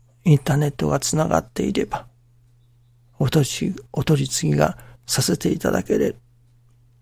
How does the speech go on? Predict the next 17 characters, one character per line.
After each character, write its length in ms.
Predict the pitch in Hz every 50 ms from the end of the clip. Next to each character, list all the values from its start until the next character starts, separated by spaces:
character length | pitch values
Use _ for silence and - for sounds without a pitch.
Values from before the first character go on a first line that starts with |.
| - -
と 160 | 160 165 170
い 260 | 180 185 202 208 220 233
う 20 |
よ 180 | 269 - 196 170
う 60 | 143
な 140 | 139 - - - - - - - - - - - - - - _ _ _ _ _
環 240 | - 151 147 147 143
境 320 | - - 165 160 156 160
が 240 | 160 170 - - - - _ _ _ _ _ _ - -
出 160 | - - -
来 160 | - - 160
上 100 | 156 -
が 80 | 85 85
っ 60 | - - _ _
て 120 | - -
い 20 | -
る 180 | - - -